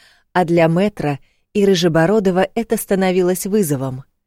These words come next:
С учетом того, что Чайка сладкоежкой не был, можно заявить, что для всех участвующих это превратилось в веселую игру. "А ты уже встал или еще не ложился?"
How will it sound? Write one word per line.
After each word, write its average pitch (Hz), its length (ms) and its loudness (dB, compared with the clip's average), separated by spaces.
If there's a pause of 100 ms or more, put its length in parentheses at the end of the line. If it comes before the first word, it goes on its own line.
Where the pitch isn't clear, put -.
(960)
С - 80 -4
учетом 220 420 -2
того, 190 260 0
что - 180 -6
Чайка 190 400 -4
сладкоежкой 156 800 -2
не 190 180 -2
был, 135 260 -4 (480)
можно 190 360 0
заявить, 170 520 0
что 170 240 -2
для 147 200 2
всех 143 400 -4
участвующих 143 1120 -6 (300)
это 247 200 0
превратилось 165 800 2
в 135 40 -14
веселую 139 640 -6
игру. 139 440 -8 (1600)
"А 165 140 2
ты 170 220 4
уже 160 260 4
встал 151 440 2
или 214 280 2
еще 175 240 2
не 180 140 2
ложился?" 196 720 0